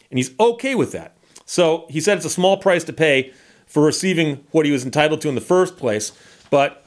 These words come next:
he got his money back, so presumably he can go out and he can buy another product.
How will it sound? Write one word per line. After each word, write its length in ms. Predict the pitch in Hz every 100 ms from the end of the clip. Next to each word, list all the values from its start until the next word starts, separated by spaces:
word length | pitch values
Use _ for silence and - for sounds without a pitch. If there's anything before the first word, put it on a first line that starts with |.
| -
he 100 | 147
got 200 | 185 190
his 100 | 143
money 280 | 160 156 143
back, 400 | 120 110 117 -
so 120 | 117
presumably 400 | 127 120 160 131
he 40 |
can 60 | 123
go 80 | 131
out 60 |
and 80 | 131
he 160 | 117 - _
can 120 | 127 117
buy 200 | 131 123
another 380 | 127 123 117
product. 420 | 104 120 113 107